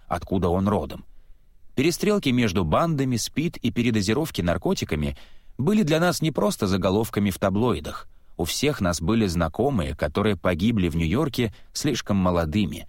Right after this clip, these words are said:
Тем не менее, Дамьен, я и наши соседи — поселились в грязном эпицентре самого удивительного города на планете. Моя доля арендной платы составляла двести восемьдесят пять долларов.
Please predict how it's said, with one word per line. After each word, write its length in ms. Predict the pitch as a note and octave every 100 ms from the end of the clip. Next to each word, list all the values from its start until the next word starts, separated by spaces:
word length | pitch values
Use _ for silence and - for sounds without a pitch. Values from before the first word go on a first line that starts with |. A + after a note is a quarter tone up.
| - - - - -
Тем 180 | E3+
не 120 | C3+ G#2
менее, 320 | B2+ A2 E2+
Дамьен, 500 | E2+ D#2+ D#2 C#3+ E3
я 300 | F#2+ F#2 D3
и 100 | G2
наши 300 | F#2 F#2 D#2+
соседи — 580 | D2 C#2+ D#3 E3 D#3+ - - - - -
поселились 520 | F#3+ G3+ A3+ G#3 B2
в 60 |
грязном 480 | G2 B2 F3+ D3+ D3 -
эпицентре 640 | - G#2+ - F#3 F3 D3+
самого 520 | - F#3 F#3+ F#3 E3+ -
удивительного 800 | F3 A2+ F2 A#2 C#3+ B2+ A#2 D#2+
города 500 | C#2 D2+ D#2 D2+ D2+ -
на 140 | E2+ D#2
планете. 580 | D#2+ D2 C#2 - - - - - - - - - - - - - - -
Моя 280 | F#2+ F#2
доля 260 | F2 G2 F#2 -
арендной 480 | F2+ F#2 F2 F#2 E2
платы 420 | A#2+ F#3 - C#2+ - - - -
составляла 560 | - C3+ - C#3 F#3 G3
двести 480 | A#2+ G2+ F3 - F3+
восемьдесят 640 | G#2+ A2 - D3+ D3 C3
пять 280 | - G2 A2+
долларов. 480 | D2+ C#2 C2 - -